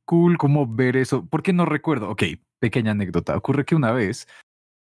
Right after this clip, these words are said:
y cuando estaba en el colegio, no sé, estaría como en décimo, no sé, o tal vez antes, quién sabe, justo llevaron a unos, a unas personas, ni siquiera sé por qué las llevaron, pero era para que explicaran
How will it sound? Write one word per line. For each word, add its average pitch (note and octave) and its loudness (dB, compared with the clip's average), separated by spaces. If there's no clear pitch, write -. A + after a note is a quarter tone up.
y A2+ -2
cuando A#2 -2
estaba A#2+ -2
en B2 -2
el B2+ 0
colegio, C#3+ 0
no B2 -2
sé, A2 0
estaría F2+ -2
como G#2 2
en G2 2
décimo, B2 2
no G2+ -2
sé, - -2
o G2 -2
tal F#2 -2
vez E2+ -2
antes, E2+ -4
quién G2+ 0
sabe, G#2+ -2
justo D#3 0
llevaron C3+ 0
a C#3+ 2
unos, G#2+ 0
a A#2+ -2
unas E3 2
personas, E3 0
ni D#3 0
siquiera A2 0
sé - -2
por G#2 -2
qué A2+ 0
las G#2 2
llevaron, C3 0
pero G3+ 2
era F#3 -2
para F3+ -2
que F3+ 2
explicaran D#3+ 0